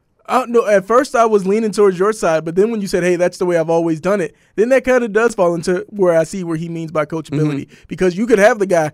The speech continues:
Speaker 1: "Oh, yo, we want you to do twenty reps, I'll do twenty-three."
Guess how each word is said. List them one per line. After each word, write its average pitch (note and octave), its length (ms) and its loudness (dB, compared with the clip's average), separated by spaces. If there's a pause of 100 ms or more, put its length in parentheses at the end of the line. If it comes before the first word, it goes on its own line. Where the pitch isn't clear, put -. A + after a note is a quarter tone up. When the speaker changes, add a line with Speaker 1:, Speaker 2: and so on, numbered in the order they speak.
(180)
Speaker 1:
"Oh, G3+ 260 4
yo, F#3 260 4
we F3 240 -2
want A3 220 0
you A3 40 -6
to G3 60 -6
do G3 140 -4
twenty A#3 260 0
reps, A3 300 0
I'll B3 220 0
do B3 140 -4
twenty-three." G#3+ 600 -6